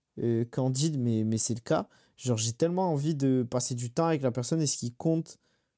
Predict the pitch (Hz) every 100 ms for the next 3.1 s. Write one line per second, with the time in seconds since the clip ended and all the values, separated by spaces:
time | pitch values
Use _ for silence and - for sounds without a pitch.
0 | _ _ _ _ - - - 127 120 -
1 | 143 123 113 - 131 120 - 151 - 151
2 | 139 135 202 135 117 120 139 170 165 127
3 | 113